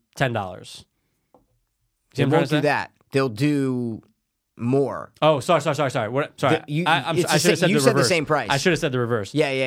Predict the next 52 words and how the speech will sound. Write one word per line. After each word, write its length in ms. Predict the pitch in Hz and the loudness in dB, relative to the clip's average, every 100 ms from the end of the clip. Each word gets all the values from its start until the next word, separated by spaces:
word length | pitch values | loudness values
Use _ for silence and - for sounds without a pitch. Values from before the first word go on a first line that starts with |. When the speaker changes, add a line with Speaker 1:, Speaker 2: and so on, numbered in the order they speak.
| 123 | 0
Speaker 2:
yeah, 60 | |
Speaker 1:
can 80 | 180 | 2
Speaker 2:
yeah. 40 | 226 | 4
Speaker 1:
watch 200 | 220 202 | 2 0
it 80 | |
in 80 | 156 | -2
theater, 360 | 139 131 123 127 | 0 0 -2 -2
but 120 | 147 | -4
you 80 | 160 | -2
can 80 | 175 | 0
watch 160 | 180 156 | 0 0
it 40 | |
for 100 | 143 | -2
double 300 | 127 147 135 | 0 0 0
at 100 | 123 | -2
home 160 | 127 117 | -4 -4
through 120 | 120 | -2
Netflix. 100 | 110 | 0
Speaker 2:
Hundred 240 | 196 180 | 0 0
percent. 280 | 143 165 117 120 | -4 -4 -4 -2
Speaker 1:
That's 400 | 139 180 180 156 | 0 2 0 -4
Speaker 2:
Yep. 60 | |
Speaker 1:
a 20 | 123 | -4
good 120 | 123 | -2
i-, 80 | 117 | 0
Speaker 2:
And 80 | 123 | 2
Speaker 1:
that's 100 | 170 | 2
Speaker 2:
that's 140 | 175 | 2
what 140 | 156 180 | 0 0
they're 80 | |
Speaker 1:
fucking 120 | 185 190 | 0 0
Speaker 2:
doing 80 | 185 | -2
Speaker 1:
awesome. 60 | |
Speaker 2:
with, 120 | 170 180 | -2 0
like, 260 | 170 - 160 | -2 -2 0
on 260 | 165 147 - | 0 0 -2
iTunes 380 | 220 226 120 | -2 -2 -10
with 160 | 107 123 | -8 -8
certain 240 | - 156 147 | -6 -6 -2
things. 260 | 226 80 | -2 0
Speaker 1:
Yeah. 280 | 120 127 110 _ - | 0 0 -2 _ -4
Speaker 2:
You 80 | 131 | 0
know, 240 | 151 202 - | 0 -2 -4
that's 220 | 143 - | -2 0
Speaker 1:
Yeah. 60 | 170 | 0
Speaker 2:
how 60 | |
I 40 | 165 | 0
watched 220 | 170 - | -2 -2
Bill 120 | 170 | -4
and 80 | 160 | -2
Ted, 220 | 220 208 | -2 -2
dude. 240 | 127 185 | -2 -6